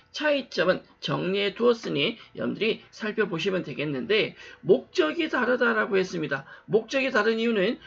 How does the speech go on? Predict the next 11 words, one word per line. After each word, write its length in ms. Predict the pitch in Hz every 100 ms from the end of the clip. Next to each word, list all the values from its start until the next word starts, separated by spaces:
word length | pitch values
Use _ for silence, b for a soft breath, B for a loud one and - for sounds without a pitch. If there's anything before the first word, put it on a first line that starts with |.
| B
정보 440 | - 147 156 190 254
이용자가 640 | 247 277 285 262 240 240
다르기 380 | 214 214 320 349
때문에 400 | 220 185 165 135 B
목적이 520 | B 160 180 - 220 214
다를 280 | 160 170
것이고 500 | 190 196 180 151 - B B -
기준조차도 1160 | 190 180 240 254 240 185 - - 139 120 233
다를 280 | 285 214 214
수 140 | 208 180
있습니다. 440 | - 143 - -